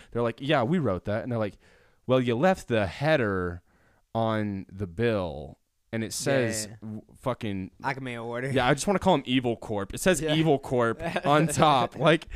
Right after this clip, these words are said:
Speaker 1: that's such fucking horseshit. You can't
Speaker 2: <laughs>
Speaker 1: do that, man.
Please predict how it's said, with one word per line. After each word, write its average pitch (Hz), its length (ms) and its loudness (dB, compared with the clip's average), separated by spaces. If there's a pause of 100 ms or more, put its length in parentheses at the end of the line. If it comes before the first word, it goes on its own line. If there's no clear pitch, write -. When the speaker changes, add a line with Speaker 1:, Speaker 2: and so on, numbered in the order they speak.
(200)
Speaker 1:
that's 233 200 -2
such 269 300 2
fucking 262 600 -2
horseshit. 240 440 0
You 170 140 -8
can't 147 480 -4
Speaker 2:
<laughs> - 0 -
Speaker 1:
do 247 220 4
that, 190 280 -4
man. 175 400 -6